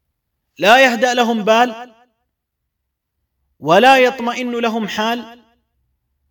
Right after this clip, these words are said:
إلا برؤية الفساد يستشري في المجتمعات، وبرؤية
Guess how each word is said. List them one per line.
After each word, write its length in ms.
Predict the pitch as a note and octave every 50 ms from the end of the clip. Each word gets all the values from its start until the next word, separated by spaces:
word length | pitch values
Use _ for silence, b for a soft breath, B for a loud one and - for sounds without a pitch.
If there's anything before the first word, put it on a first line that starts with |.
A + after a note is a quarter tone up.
| _ _ _ _ _ _ _ _ _ _ _ _ _ _ _ _ - B3
إلا 440 | C#4 D4 C#4 C4 B3+ B3 A#3+ A#3
برؤية 540 | A3 G3+ A#3+ B3+ C4+ C4 - B3+ A#3+ A#3 A3+ -
الفساد 640 | A#3+ A#3 G#3 - A#3 A3 - - B3 B3+ C4 B3+ A3+
يستشري 760 | A#3+ A#3 A3+ A3 G3+ - A#3 A#3+ D4 - - C4+ B3+ B3+ A#3
في 80 | F#3 A3
المجتمعات، 920 | A3 A3 G#3+ F#3 - - G3+ F#3+ F#3+ F3+ E3 F#3+ F3 D3+ F3+ F#3+ F3 - - _ F3 _ _ _ _ _ _ _ _ _ _ _ _ _ _ _ _ _ _ _ _ _ _ _ _ _ _ _ _ _ _ _ _ _ _ _ _ _ - E3+
وبرؤية 1040 | F#3+ A3 G#3+ C4 C4 C4 C#4+ C#4 C4 C4 B3+ A#3+ B3 B3 C4 C4 B3+ B3+ C4 C4